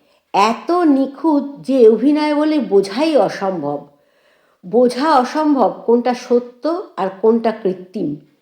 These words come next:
কিন্তু একা অনুপমাই বা কেন? নারী মাত্রেই কি অভিনেত্রী নয়? অভিনয় ক্ষমতা তো তার জীবনের মূলধন। সে মূলধন যার যত বেশি,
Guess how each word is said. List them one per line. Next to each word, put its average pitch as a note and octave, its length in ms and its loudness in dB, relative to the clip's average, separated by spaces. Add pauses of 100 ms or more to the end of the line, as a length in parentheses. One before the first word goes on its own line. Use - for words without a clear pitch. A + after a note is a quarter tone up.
(500)
কিন্তু D#4+ 220 -2
একা D#4 600 -4
অনুপমাই C#4 640 2
বা E4+ 120 0
কেন? A3 500 0 (720)
নারী A3 420 0
মাত্রেই C4+ 500 0
কি C#4 140 -4
অভিনেত্রী C4 580 -2
নয়? B3 380 0 (640)
অভিনয় C#4+ 400 0
ক্ষমতা D4 420 -4
তো D#4 120 -6
তার D4+ 320 -6
জীবনের C#4 540 -2
মূলধন। B3 640 0 (1400)
সে - 340 -2
মূলধন C4 600 0
যার G#3+ 340 -2
যত G#3 320 0
বেশি, A#3+ 720 -2